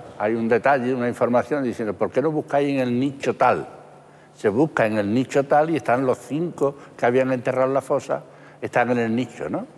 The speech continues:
Porque autorizaron a un familiar a sacar uno de los, de los seis que habían fusilado en aquel momento y se lo llevaron, pero en vez de dejar los otros cinco allí,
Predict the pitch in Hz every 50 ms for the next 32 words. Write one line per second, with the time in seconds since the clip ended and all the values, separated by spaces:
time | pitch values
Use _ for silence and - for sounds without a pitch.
0 | - - - 113 120 127 - - 131 135 135 - - - - - - 101 113 113
1 | 101 107 101 113 - - 127 139 143 - 233 131 135 120 - 131 127 127 - 120
2 | 131 127 113 95 87 - - 101 95 - 131 131 117 87 - - - - - 156
3 | 180 180 147 104 73 76 90 92 92 92 95 - - - - - - - - -
4 | 92 90 87 87 87 85 - - - 143 151 131 - - - 117 92 98 107 110
5 | 117 113 110 104 - - 131 113 - 127 120 117 123 123 117 - 131 123 127 131
6 | 135 156 160 147 135 - 185 - - - - - - - - - - - - -
7 | - - - _ - 127 131 143 151 156 147 131 120 117 - - - 127 120 117
8 | 113 117 113 131 151 147 - 208 190 180 - - 131 127 135 151 160 160 151 135
9 | 120 110 139 139 143 139 143 127 135 151 147 123 104 113 127 - 143 123 - -
10 | 170 160 - - 98 95 104 117 156 180 196